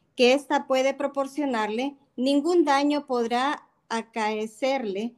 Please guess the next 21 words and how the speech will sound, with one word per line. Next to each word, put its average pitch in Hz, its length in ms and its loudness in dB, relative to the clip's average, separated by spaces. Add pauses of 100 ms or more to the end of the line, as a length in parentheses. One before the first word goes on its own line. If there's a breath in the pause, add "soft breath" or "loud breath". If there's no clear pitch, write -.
(340)
con 247 260 -2
tal 311 340 0
que 240 120 0
no 254 260 0
permita 262 580 -2
que 220 140 -2
nada 233 640 0
se - 220 -4
interponga 233 840 0
entre 208 460 -4
él 277 320 2
y 226 160 -4
Dios, 185 480 -6 (340)
pues 220 240 2
Dios 240 300 2
ha 262 60 6
ordenado 240 580 2
todas 311 320 2
las 277 240 0
cosas 247 400 -2
buenas, 185 580 -6